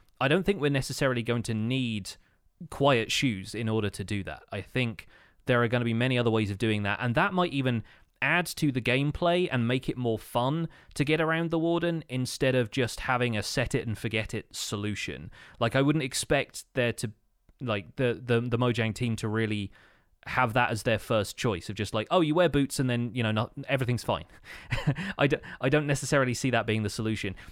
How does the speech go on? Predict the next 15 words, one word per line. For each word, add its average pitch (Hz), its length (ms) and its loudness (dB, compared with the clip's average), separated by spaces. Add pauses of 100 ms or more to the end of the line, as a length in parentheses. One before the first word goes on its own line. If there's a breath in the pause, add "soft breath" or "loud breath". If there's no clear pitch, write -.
(120)
It's 151 220 2
a - 20 0
solution 151 460 2
that 120 120 -2
they 120 180 2
implemented 127 580 0
in 107 280 0 (200)
another 117 240 2
one 110 100 2
of 95 80 0
Whitebush's 101 400 -2
examples 107 560 -2
for 101 240 -2
piglins. 139 640 0
It, 110 180 -8